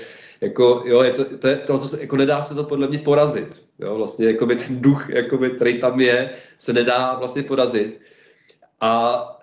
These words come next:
a já to mám z poloviny, možná trošku, jako jsem to zdědil malinko, jo, že vlastně já se někde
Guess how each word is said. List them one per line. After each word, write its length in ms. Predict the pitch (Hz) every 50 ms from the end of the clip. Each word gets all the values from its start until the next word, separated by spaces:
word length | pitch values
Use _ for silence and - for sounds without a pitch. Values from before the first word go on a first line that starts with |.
| - 143 139 - - _
a 80 | 120 117
já 140 | 120 135
to 120 | 131 - 143
mám 280 | 135 135 135 139 147 -
z 100 | - -
poloviny, 640 | - 135 127 127 123 123 135 131 135 143 143 135 143 143
možná 340 | 135 127 123 135 131 135 131
trošku, 640 | - 147 135 135 - - - 135 127 135 139 135 -
jako 340 | 135 123 - - 139 139 139
jsem 180 | - 143 131
to 80 | - 135
zdědil 460 | 123 120 123 135 131 135 123 101 92
malinko, 480 | 90 92 90 87 90 87 85 80 78 90
jo, 140 | 98 104 110
že 140 | 110 120 117
vlastně 260 | 113 113 110 131 123
já 100 | 117 113
se 120 | - 131
někde 480 | 127 123 120 127 127 127 131 131 -